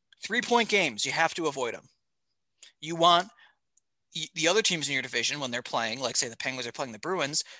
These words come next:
you want them to avoid a three-point game. You want,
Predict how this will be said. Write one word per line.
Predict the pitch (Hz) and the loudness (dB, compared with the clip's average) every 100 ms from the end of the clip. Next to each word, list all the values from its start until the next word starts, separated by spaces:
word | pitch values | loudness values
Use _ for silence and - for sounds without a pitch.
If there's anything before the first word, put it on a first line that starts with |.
| - | -12
you | 156 | -4
want | 165 190 - _ _ | 0 0 -4 _ _
them | 143 208 262 | 0 2 2
to | 180 | -4
avoid | 123 117 101 | -6 -8 -8
a | |
three-point | - 95 - - | -14 -16 -18 -18
game. | - - _ _ _ _ _ _ - - - _ - | -20 -20 _ _ _ _ _ _ -20 -20 -20 _ -16
You | 131 156 | -10 -4
want, | 156 160 | 0 0